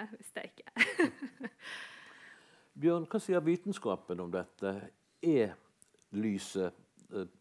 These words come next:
Speaker 2: blir lyset lysere lenger nord, og mørke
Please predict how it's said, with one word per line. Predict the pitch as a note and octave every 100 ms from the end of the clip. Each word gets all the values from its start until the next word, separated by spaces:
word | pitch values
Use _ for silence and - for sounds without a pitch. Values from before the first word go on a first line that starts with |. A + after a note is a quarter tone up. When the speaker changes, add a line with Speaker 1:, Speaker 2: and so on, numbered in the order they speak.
| -
Speaker 2:
blir | C3 D3+ C#3+ G2
lyset | A#2+ A2 A2
lysere | F#2+ G#2+ - A2+ F#2+ F#2
lenger | F2+ G#2+ G2+ G2
nord, | A2+ E3+ - _ _ _ _
og | A#2
mørke | G2+ G#2+ - - G2+